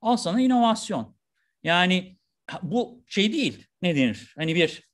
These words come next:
kötü bir şey değil bunu yapmaya çalışmak. İnsan ekonomisini ormana çevirmek için gayret etmek. Yani dolayısıyla inovasyonlarımızı doğru seçmemiz gerekiyor. Onun için de bir takım prensipler gerekiyor. Bir etik çerçeve gerekiyor.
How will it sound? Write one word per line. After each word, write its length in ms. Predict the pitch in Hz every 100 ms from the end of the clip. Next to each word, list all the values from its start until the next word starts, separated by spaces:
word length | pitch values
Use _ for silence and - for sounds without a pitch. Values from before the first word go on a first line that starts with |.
| -
kötü 280 | 190 190
bir 40 | 226
şey 220 | - 262
değil 160 | 349 226
bunu 120 | 202
yapmaya 400 | 175 170 170 160
çalışmak. 460 | 160 139 151 147
İnsan 320 | 185 - 202 190
ekonomisini 600 | 165 175 160 151 220 247 - _
ormana 420 | 214 208 208 214
çevirmek 420 | 214 170 160 151 147
için 260 | - 262 - _ _ -
gayret 400 | 208 208 190 175
etmek. 440 | 127 110 95 -
Yani 300 | 170 147 117 - _ _ _ _ _ -
dolayısıyla 500 | 160 240 302 - 214
inovasyonlarımızı 1000 | 180 180 220 240 233 254 247 269 269 240 170
doğru 260 | 160 208
seçmemiz 640 | 220 196 151 170 160 165 139
gerekiyor. 540 | 117 95 - 92 87
Onun 200 | 247 208
için 220 | 247 -
de 80 | 214
bir 60 | 196
takım 240 | 196 233
prensipler 680 | 202 185 175 180 - 180 170
gerekiyor. 600 | 151 110 95 - 98 104
Bir 140 | 151 -
etik 280 | 156 185 -
çerçeve 500 | 160 147 - 156 156
gerekiyor. 500 | 113 92 - 90